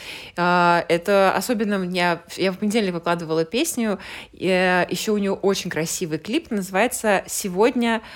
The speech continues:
э, дважды не случится». Это просто какая-то, э, прекрасная баллада, э, супер, знаешь, вот такая вот, такого вот восьмидесятого, восьмидесятых, девяностых. Анна Герман, не знаю, знаешь такую а-, артистку, она была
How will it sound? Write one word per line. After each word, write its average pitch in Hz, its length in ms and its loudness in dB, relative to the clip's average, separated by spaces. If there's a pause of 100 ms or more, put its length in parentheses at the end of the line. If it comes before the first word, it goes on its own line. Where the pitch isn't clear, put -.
(380)
э, 175 600 2
дважды 190 440 2
не 196 100 0
случится». - 680 -4 (580)
Это 180 160 -4
просто 196 500 2
какая-то, 175 800 2 (760)
э, 170 280 0
прекрасная 196 720 2
баллада, 165 880 4
э, 170 220 -10
супер, 196 540 0
знаешь, 202 320 0
вот 185 80 -16
такая 180 300 0
вот, 165 180 -4
такого 196 280 -2
вот 170 200 -6
восьмидесятого, 196 1000 0 (320)
восьмидесятых, 214 720 0
девяностых. 202 920 0
Анна 202 360 2
Герман, 220 560 2
не 185 80 0
знаю, 175 260 -2
знаешь 226 220 -2
такую 180 280 -4
а-, 160 180 -2
артистку, 180 520 -6
она 147 220 -4
была 147 220 -8